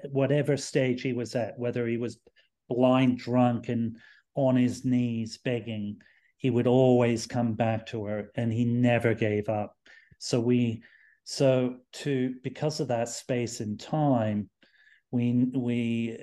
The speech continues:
you know, it was scripted and we always discussed the idea of this turning point when they reunite.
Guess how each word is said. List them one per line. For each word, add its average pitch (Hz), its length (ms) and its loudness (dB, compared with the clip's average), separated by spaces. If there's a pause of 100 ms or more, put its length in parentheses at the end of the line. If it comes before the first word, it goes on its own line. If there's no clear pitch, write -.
(140)
you 117 140 -2
know, 113 240 0
it 110 100 -4
was 110 140 -6 (100)
scripted 110 480 -2
and 110 140 -2
we 110 140 0
always 107 360 0
discussed - 920 0 (580)
the 113 160 2
idea 117 500 2 (440)
of 113 240 -4
this - 240 -4
turning 139 520 4
point 113 360 2
when 113 180 0
they 110 180 0
reunite. 110 840 0